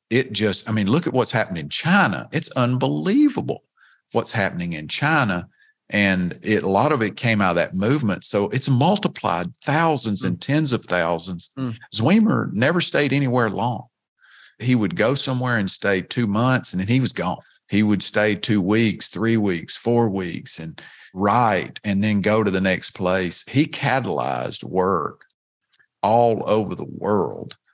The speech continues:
Speaker 1: and was the most sought after guy to speak. And that's why I mentioned Urbana. I mean, when they started Urbana, we're talking about in the forties.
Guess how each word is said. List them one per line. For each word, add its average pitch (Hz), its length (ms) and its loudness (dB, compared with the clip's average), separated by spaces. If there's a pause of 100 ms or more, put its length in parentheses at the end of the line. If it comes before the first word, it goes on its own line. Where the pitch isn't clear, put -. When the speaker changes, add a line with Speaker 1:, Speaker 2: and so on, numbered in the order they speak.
(420)
Speaker 1:
and 80 640 -2 (100)
was 104 400 2
the 104 280 0
most 95 440 0
sought 85 380 0
after 80 360 -6
guy 73 540 -2 (200)
to 95 120 -2
speak. - 600 -4
And 113 120 0
that's 131 220 0
why 123 140 2
I 107 40 2
mentioned 104 420 0
Urbana. 85 560 0
I - 20 -6
mean, 95 200 0
when 98 120 2
they 131 160 2
started 120 460 -2
Urbana, 85 600 0
we're 147 140 -4
talking 143 320 0
about 92 300 0
in 82 60 -10
the 73 80 -8
forties. 151 800 -2